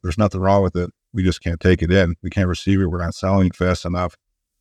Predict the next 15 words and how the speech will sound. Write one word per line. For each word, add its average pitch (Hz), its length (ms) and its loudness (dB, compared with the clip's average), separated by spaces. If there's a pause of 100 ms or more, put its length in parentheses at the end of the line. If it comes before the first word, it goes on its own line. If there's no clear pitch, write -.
(280)
And 90 500 2
we're 92 120 0
just 92 160 -2
gonna 90 140 0
eat 92 220 0
the 82 80 -8
costs. 95 500 0
Can 90 160 0
you 82 80 2
find 90 240 0
a 87 60 -4
place 87 260 -2
to 85 100 -6
dump 127 300 -2
it?" 87 180 -6